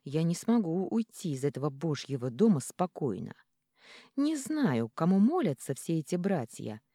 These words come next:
и кому они заставляют молиться своих воспитанников, но к настоящим богам этот монастырь не имеет никакого отношения.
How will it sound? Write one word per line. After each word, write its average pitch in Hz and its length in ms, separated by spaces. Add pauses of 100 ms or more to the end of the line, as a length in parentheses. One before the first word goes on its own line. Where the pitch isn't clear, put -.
(220)
и - 60
кому 208 340
они 180 220
заставляют 180 640
молиться 175 440
своих 165 340
воспитанников, 185 840 (680)
но 143 160
к - 120
настоящим 135 840
богам 131 520 (360)
этот 311 300
монастырь 226 680
не 202 280
имеет 208 400
никакого 139 680
отношения. 113 800